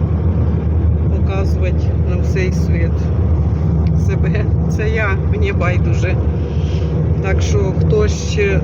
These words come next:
за, хто хоче, пишіть мені, може хтось хоче теж позніматися, бо дуже мало людей. Ну, дуже б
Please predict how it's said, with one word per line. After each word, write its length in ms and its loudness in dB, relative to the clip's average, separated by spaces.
за, 440 0
хто 160 0
хоче, 400 0
пишіть 440 -2
мені, 300 2
може 200 0
хтось 320 -2
хоче 440 0
теж 240 0
позніматися, 680 2
бо 300 2
дуже 320 -2
мало 360 2
людей. 540 2
Ну, 220 0
дуже 160 0
б 20 -2